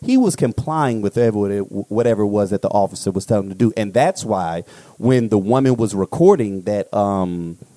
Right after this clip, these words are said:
the whole transgression, the guy was put on administrative leave and he's probably gonna lose his job because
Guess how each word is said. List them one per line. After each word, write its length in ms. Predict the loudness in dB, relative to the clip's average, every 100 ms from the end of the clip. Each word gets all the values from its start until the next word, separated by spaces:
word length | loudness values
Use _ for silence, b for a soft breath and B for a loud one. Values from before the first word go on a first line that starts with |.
| -4
the 100 | 0
whole 240 | 4 2 2
transgression, 880 | 0 0 0 0 0 0 -6 -6 -8 b b b
the 60 | 0
guy 180 | 4
was 160 | 4 0
put 220 | 0 2
on 100 | 2
administrative 720 | 0 -2 -2 -2 -2 -2 -2
leave 240 | 0 0 0
and 80 |
he's 120 | -6 -4
probably 300 | -2 0 0
gonna 180 | 0
lose 260 | 2 0 0
his 160 | -8 -4
job 420 | 0 0 -2 -6
because 420 | 0 4 4